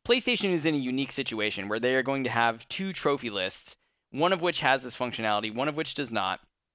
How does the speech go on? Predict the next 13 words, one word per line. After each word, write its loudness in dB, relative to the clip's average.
one 0
of 2
which 0
has, 0
like, 0
helps 0
and -4
hints -6
and -4
whatever, 0
one -2
does -6
not -2